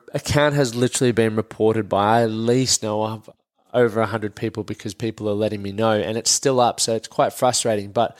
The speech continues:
it's also frustrating for another reason, which, uh, I would have told you guys on Monday, but I didn't really wanna post about it until,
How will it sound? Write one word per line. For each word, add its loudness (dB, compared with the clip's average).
it's 0
also 4
frustrating 0
for -6
another 0
reason, 0
which, -4
uh, -6
I 4
would 2
have -4
told 0
you -8
guys 2
on -2
Monday, 2
but 2
I 4
didn't -4
really -2
wanna -4
post 0
about 4
it -4
until, -2